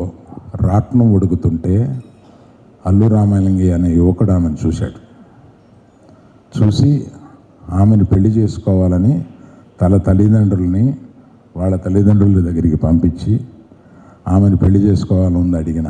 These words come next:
సందర్భంతో స్టార్ట్ అయింది వాళ్ళది. ఆ ప్రయాణంలో మా నాన్నగారిని పెళ్లి చేసుకుని,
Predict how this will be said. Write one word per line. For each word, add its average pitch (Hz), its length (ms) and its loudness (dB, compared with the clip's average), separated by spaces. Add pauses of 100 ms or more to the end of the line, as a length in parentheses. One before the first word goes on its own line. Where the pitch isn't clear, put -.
(1300)
సందర్భంతో 90 840 0
స్టార్ట్ 85 380 -2
అయింది 69 340 -2 (160)
వాళ్ళది. 78 380 0 (3000)
ఆ 95 180 0
ప్రయాణంలో 101 640 0 (880)
మా 92 100 0
నాన్నగారిని 98 520 2
పెళ్లి 92 240 0
చేసుకుని, 92 500 0